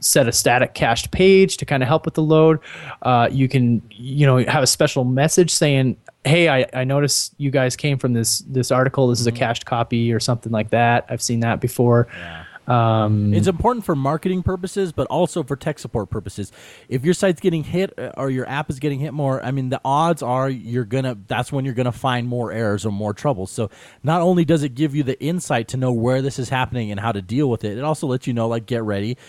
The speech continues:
Speaker 2: And if something bad does happen, you can be prepared for it and try and fix it before all this giant influx of traffic sees a dead website or a big error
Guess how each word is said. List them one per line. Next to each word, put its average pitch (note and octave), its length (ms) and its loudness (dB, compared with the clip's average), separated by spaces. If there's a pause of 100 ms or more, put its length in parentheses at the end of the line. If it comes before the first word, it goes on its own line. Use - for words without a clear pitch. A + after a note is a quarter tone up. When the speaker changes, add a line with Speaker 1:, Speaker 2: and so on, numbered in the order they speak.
(220)
Speaker 2:
And A#2 140 -4
if B2 100 -2
something B2+ 320 -4
bad G2+ 320 -4
does A2 200 -4
happen, A2+ 340 -4
you G#2+ 100 -4
can A2+ 140 -10
be G#2 100 -6
prepared G2 400 -8
for A2+ 220 -2
it A#2 120 -6
and A2+ 160 -6
try A2+ 180 -4
and A2+ 120 -6
fix G3 220 2
it C3+ 100 -4
before D3+ 320 0
all G3+ 560 4
this F3 260 0
giant D3 360 -6
influx C#3 320 -4
of A#2 80 -6
traffic C#3 420 -4
sees B2 320 -6
a A2+ 80 -2
dead A#2 300 -4
website A2+ 440 -2
or G2+ 120 -4
a G#2 60 -4
big G2 220 -6
error G2 360 -4